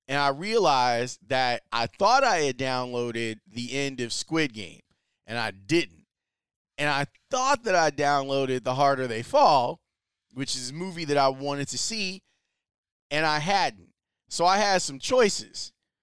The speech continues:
'cause I have stuff. Like, I have on my iPad, like, Endgame is just there. That i-, if there's any sort of issue, I can just watch Endgame.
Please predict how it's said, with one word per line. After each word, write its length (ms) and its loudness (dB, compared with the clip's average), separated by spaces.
'cause 120 -2
I 140 2
have 280 2
stuff. 360 2
Like, 320 -2
I 160 2
have 440 2
on 240 -2
my 340 0
iPad, 440 0
like, 220 -6
Endgame 720 -4
is 220 -4
just 560 -4
there. 420 -8
That 300 0
i-, 160 0
if 120 -2
there's 240 0
any 260 -2
sort 280 -2
of 100 -4
issue, 520 -6
I 140 0
can 180 -4
just 240 -8
watch 400 0
Endgame. 600 -8